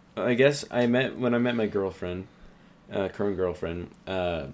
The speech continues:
it was, like, really awkward with us just, like, but it wasn't really meant, meant to be a date at first. We kinda just hang out,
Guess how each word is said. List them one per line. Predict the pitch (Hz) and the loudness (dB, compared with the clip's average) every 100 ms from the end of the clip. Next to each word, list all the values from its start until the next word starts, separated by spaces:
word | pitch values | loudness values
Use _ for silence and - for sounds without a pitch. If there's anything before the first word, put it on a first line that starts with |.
| - - | -16 -20
it | - - - | -20 -20 -8
was, | 98 | -2
like, | 98 - - | -2 -4 -8
really | 95 95 95 | -2 0 2
awkward | 87 87 90 87 | 0 0 0 -2
with | 87 85 | -2 -4
us | 85 - | -4 -4
just, | - 85 | -6 -6
like, | - 71 - - - - - | -4 -6 -8 -20 -20 -16 -10
but | - - - - | -10 -10 -10 2
it | 131 | 6
wasn't | 139 151 | 6 4
really | 131 | 2
meant, | 110 101 101 101 | 2 2 0 -2
meant | 104 101 | -4 -4
to | - | 0
be | 98 | 0
a | 82 | 0
date | 82 92 | -2 -2
at | 104 - | -2 2
first. | 110 110 - | 4 4 0
We | |
kinda | - 92 87 | -6 -6 -6
just | 80 | -8
hang | 87 85 78 | -6 -6 -6
out, | 85 101 | -6 -8